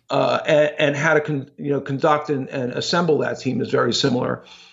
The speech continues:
So diverse set of interests, very committed to the mission, uh, you know, is incredi-, is incredibly important. And at the same time, coming at it from very different perspectives,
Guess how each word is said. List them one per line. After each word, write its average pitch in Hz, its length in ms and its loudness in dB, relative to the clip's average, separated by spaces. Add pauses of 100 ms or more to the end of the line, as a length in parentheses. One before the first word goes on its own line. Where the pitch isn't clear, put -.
(180)
So 147 220 2
diverse 147 460 2
set 160 220 4
of 143 260 2
interests, 147 680 0 (280)
very 202 380 2
committed 170 420 -2
to 156 100 -2
the 139 100 0
mission, 135 760 -2 (500)
uh, - 180 -4 (120)
you 165 140 2
know, 151 160 6
is 147 420 0 (360)
incredi-, 156 500 2
is 139 400 2
incredibly 156 520 0
important. 131 440 -4 (460)
And 165 120 4
at 165 120 2
the 156 80 -6
same 185 240 0
time, 175 260 2
coming 190 440 0
at 151 180 2
it 139 80 -2
from 139 200 -2
very 151 260 4
different 147 340 -4
perspectives, - 840 -6